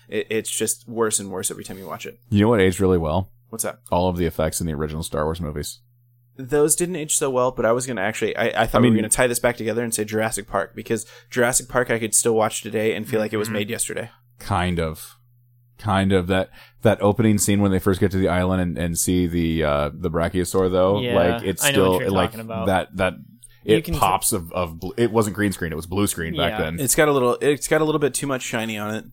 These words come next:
Speaker 1: You know, that's a typical marker, I think, of C G is it's a
Speaker 2: Yeah.
Speaker 1: little too shiny because they can't get the light right.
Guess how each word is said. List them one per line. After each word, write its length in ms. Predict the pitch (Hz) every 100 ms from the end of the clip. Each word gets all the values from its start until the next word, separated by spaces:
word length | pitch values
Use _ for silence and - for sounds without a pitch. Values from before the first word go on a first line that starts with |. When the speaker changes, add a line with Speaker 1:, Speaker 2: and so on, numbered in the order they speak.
| -
Speaker 1:
You 180 | 123 135
know, 160 | 117 117
that's 240 | 120 120
a 140 | 113
typical 480 | 101 - 120 120 110
marker, 320 | 104 104 101
I 40 | 98
think, 200 | 110 104
of 80 | -
C 160 | 104
G 160 | 104 104
is 140 | 104 98
it's 140 | 87
a 20 |
Speaker 2:
Yeah. 40 | 78
Speaker 1:
little 160 | 113
too 140 | 107 107
shiny 300 | - 101 104
because 220 | 101 101
they 60 | 101
can't 160 | 104
get 60 | 107
the 100 | 104
light 180 | 98 98
right. 200 | 120 123